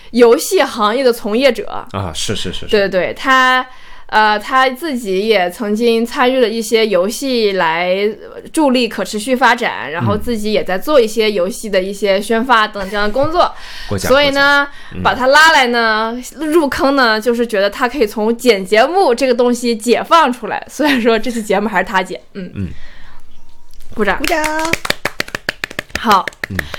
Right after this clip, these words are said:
Speaker 1: 那我们第一个 part，我们先来聊一聊我们跟动森的渊源吧。
Speaker 2: 是。
Speaker 1: 嗯。
Speaker 2: 好啊。
Speaker 1: 奶奶先来。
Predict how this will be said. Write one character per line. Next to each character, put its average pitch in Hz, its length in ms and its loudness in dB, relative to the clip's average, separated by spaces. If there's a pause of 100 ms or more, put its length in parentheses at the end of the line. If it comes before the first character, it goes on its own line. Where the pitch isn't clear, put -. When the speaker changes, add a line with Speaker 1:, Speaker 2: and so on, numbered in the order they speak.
(100)
Speaker 1:
那 381 220 4
我 240 100 4
们 214 240 -2
第 349 180 -2
一 403 80 4
个 392 120 2
part， 262 440 -2
我 196 80 -2
们 185 200 -4
先 277 160 -2
来 285 140 2
聊 185 200 0
一 240 80 4
聊 202 260 2
我 208 280 -2
们 180 200 -6
跟 277 260 2
动 294 220 2
森 294 240 -2
的 214 120 2
渊 285 340 2
源 87 300 -4
吧。 - 240 -20 (120)
Speaker 2:
是。 - 220 -10 (280)
Speaker 1:
嗯。 185 260 -4
Speaker 2:
好 - 140 -4
啊。 - 80 -4 (220)
Speaker 1:
奶 180 200 0
奶 202 100 0
先 226 240 0
来。 185 260 -6